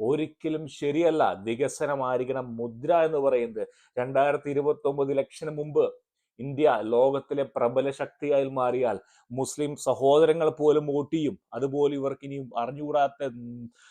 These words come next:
ഒരു വിവരദോഷിയാണ് ഈ അവതാരകൻ അല്ലെങ്കിൽ രാഹുൽ ഗാന്ധി. രാജ്യം മസ്ബൂത് ഹോരെ, രാജ്യത്തിന്റെ കരങ്ങൾക്കാണ് വോട്ട് കൊടുത്തിരിക്കുന്നത്. അതിന് തുരങ്കം വെക്കുന്ന രാഹുൽ ഗാന്ധി മാത്രമല്ല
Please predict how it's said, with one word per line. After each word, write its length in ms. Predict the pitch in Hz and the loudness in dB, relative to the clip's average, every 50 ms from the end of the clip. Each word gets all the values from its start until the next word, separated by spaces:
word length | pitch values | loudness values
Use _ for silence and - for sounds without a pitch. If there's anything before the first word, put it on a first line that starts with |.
| - _ - | -14 _ -2
ഒരു 440 | 127 135 139 143 139 127 117 110 110 | 0 2 2 2 0 0 -2 -4 -2
വിവരദോഷിയാണ് 960 | 120 135 143 156 170 170 160 160 165 165 147 - - 151 160 151 139 135 135 131 | 0 2 6 8 8 8 8 6 4 2 2 0 -4 -2 0 2 2 2 0 2
ഈ 60 | 131 | 4
അവതാരകൻ 680 | 127 127 131 139 139 135 135 135 139 135 123 101 - _ _ _ _ _ _ _ _ _ _ _ 110 | 4 6 6 6 6 6 6 6 6 4 0 -2 -6 _ _ _ _ _ _ _ _ _ _ _ -2
അല്ലെങ്കിൽ 380 | 110 120 127 131 139 139 131 139 | 0 2 2 0 0 0 2 4
രാഹുൽ 360 | 127 127 135 - 147 147 151 | 6 6 6 6 4 2 4
ഗാന്ധി. 420 | 135 131 127 120 110 104 92 87 _ _ _ _ _ - 120 | 4 2 2 2 -2 -8 -10 -10 _ _ _ _ _ 0 4
രാജ്യം 440 | 117 110 123 131 131 143 135 135 | 4 6 6 4 2 0 0 2
മസ്ബൂത് 540 | 127 123 123 - 120 123 139 180 196 202 196 | 2 2 2 2 0 0 4 6 6 8 8
ഹോരെ, 420 | 190 175 165 160 151 127 117 104 95 | 8 8 8 8 8 6 4 2 2
രാജ്യത്തിന്റെ 680 | 107 107 117 120 131 139 143 147 - - 156 147 139 | 2 2 4 4 2 2 0 -4 -6 -6 -2 -2 -2
കരങ്ങൾക്കാണ് 960 | - - - 131 127 123 127 135 135 143 147 147 147 - 147 147 147 147 139 | -2 0 2 2 2 4 4 0 0 0 0 -2 0 0 -2 -2 -2 -2 -2
വോട്ട് 280 | 143 147 147 139 - 151 | 2 2 2 2 0 -2
കൊടുത്തിരിക്കുന്നത്. 580 | 147 143 135 127 143 135 135 135 139 139 135 120 | -4 -4 -2 -4 -4 -4 -4 -6 -6 -4 -2 -2
അതിന് 240 | 107 117 127 123 | -2 -2 -4 -6
തുരങ്കം 580 | 120 _ - 135 131 127 135 139 151 151 156 160 | -10 _ -4 -2 0 0 0 0 0 -2 -4 -2
വെക്കുന്ന 460 | 147 143 139 - 147 147 156 151 147 - - _ _ _ _ - 117 | -2 -4 -2 -4 -4 -2 0 0 0 -2 -6 _ _ _ _ -4 2
രാഹുൽ 380 | 127 127 143 147 - 151 156 160 | 4 6 6 4 2 0 -2 0
ഗാന്ധി 320 | 143 147 147 151 139 147 | 2 2 2 2 0 0
മാത്രമല്ല 680 | 143 139 135 143 143 - 147 151 160 151 151 147 143 | 0 0 0 0 0 0 -2 0 0 2 2 2 2